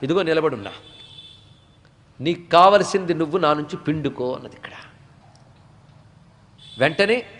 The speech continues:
"సరేనమ్మా" అన్నాడు. ఇక్కడ పిండడానికి సిద్ధమయ్యాడు. ఈ పిండడం కథను చూస్తూ ఉంటే భారతీయ మహర్షుల యొక్క విజ్ఞానానికి ఒళ్ళు పులకించిపోతుంది. అక్కడ పిండడం అంటే ఎక్స్‌ప్లాయిటేషన్ అనుకుందాం, దాని నుండి గ్రహించడం అని అర్థం.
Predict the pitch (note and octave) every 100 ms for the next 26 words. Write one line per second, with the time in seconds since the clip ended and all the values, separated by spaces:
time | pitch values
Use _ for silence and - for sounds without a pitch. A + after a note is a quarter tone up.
0 | - D3 D3 C3 A#2 C3+ C3 A#2+ A2+ A2
1 | F#2 - - C#3+ D3 C#3+ C#3+ C3+ G2+ B2+
2 | C#3 B2 G2 - - A#2 - D#3 F#3 A3+
3 | A3 E3 - - - - B2 D#3 F3+ -
4 | D#3 - F3 C#3+ B2+ D3+ F#3 F3+ F#2+ B2
5 | E3 F3+ F#3 D#3+ A#2+ C3 C3 F#3 - F#3
6 | D#3+ - A#2+ A2 A#2 C#3+ F#3+ F3 D#3+ C#3
7 | C3 F#3 F3+ - D#3+ F#3 G#3+ - - A#2+
8 | - F#2+ - - - - _ - _ _
9 | C#3 F3+ G#3+ G3+ F3+ A3+ G#3+ D#3 - -
10 | - E3 - G#3 G#3+ F#3 E3 - F#3+ C#3
11 | D#3+ A2+ G#2 C3+ C#3+ E3+ A2+ C#3+ C#3+ F#3+
12 | F3 E3 D#3+ F#3+ - D#3 D3+ -